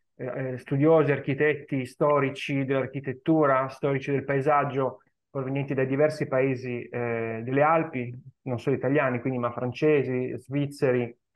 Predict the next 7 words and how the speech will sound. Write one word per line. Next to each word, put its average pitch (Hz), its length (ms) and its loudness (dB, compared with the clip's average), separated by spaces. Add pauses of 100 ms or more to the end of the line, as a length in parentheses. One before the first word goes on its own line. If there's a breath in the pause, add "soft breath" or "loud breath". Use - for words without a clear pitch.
(140)
austriaci, 135 1000 -2
della 123 180 0
Germania. 131 580 0
Quindi, 139 320 -4 (380)
eh, 135 200 -2
il 151 180 -4
nostro, 156 720 0